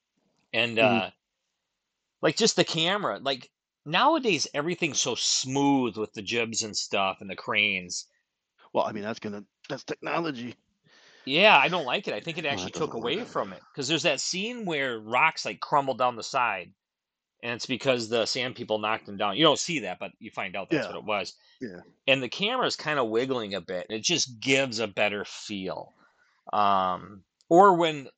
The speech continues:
Speaker 1: Leia's about to get tortured by the droid with Vader in the room, you sh-, they show Vader stepping towards her as the door comes closed, so you can't see in there anymore. But just as the door close-, closes and the camera kinda follows it clothing,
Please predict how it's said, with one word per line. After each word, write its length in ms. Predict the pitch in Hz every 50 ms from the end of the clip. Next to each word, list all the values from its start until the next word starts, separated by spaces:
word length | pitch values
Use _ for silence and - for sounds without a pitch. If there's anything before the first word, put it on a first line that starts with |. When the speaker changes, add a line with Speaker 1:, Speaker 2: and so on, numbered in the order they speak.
| _ _ _ _ _ _ _ _ _ _ _ _ -
Speaker 1:
Leia's 360 | 135 131 147 156 160 156 139
about 220 | 139 117 143 156 -
to 60 | 127
get 180 | 117 104 - -
tortured 420 | - 147 156 165 156 - 147 113
by 140 | 107 117 110
the 100 | 107 107
droid 340 | 101 95 117 117 131 139 131
with 180 | 110 104 98 95
Vader 320 | 104 113 120 135 131 127 120
in 60 | 110 104
the 80 | 101 95
room, 360 | 101 123 143 143 123 104 101
you 160 | 98 123 135 127
sh-, 140 | - -
they 160 | - 131 131 120
show 340 | - - - 156 170 165
Vader 320 | 139 117 139 139 139 117 113
stepping 400 | - - - 139 - - 123 110
towards 300 | - - 147 147 143 123 113
her 120 | 110 107
as 200 | - 131 131 113
the 80 | 117 127
door 420 | 98 101 - 143 139 147 143 127
comes 300 | - - 135 117 98 -
closed, 380 | - - 160 160 147 131 107 -
so 60 | - 110
you 60 | -
can't 200 | - 127 104 95
see 140 | - 113 143
in 60 | 165
there 100 | 170 131
anymore. 360 | 110 101 95 95 95 95 98 _ - - - - _ _ _
But 120 | - 135 117
just 260 | - 196 208 208 -
as 100 | 214 180
the 60 | 160 165
door 200 | 165 180 175 160
close-, 380 | - 175 165 139 123 120 - -
closes 640 | - - - 214 240 254 247 165 131 127 110 104
and 80 | 117 123
the 40 | 120 113
camera 260 | - 170 170 160 143
kinda 200 | - 160 147 117
follows 340 | - - 131 135 143 156 151
it 60 | 196 -
clothing, 480 | - 208 208 220 233 214 233 254 247